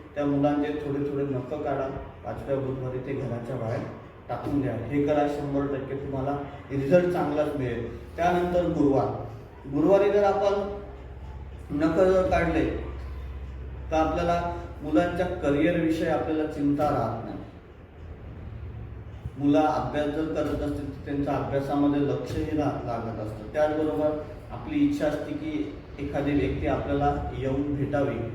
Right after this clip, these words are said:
अशी व्यक्ती जर कोणी असेल तीही तुम्हाला मिळू शकते. पण जर तुम्ही गुरुवारी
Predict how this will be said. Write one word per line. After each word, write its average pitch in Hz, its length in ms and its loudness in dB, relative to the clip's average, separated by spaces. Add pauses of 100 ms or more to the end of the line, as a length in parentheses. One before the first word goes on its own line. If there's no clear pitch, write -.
(220)
अशी - 200 -8
व्यक्ती 131 360 -2
जर 151 120 -2
कोणी 147 280 0
असेल 143 380 2
तीही 160 300 2
तुम्हाला 143 680 2 (240)
मिळू 139 280 4
शकते. - 340 -2
पण 147 320 -2
जर 151 120 0
तुम्ही 143 420 2
गुरुवारी 143 340 4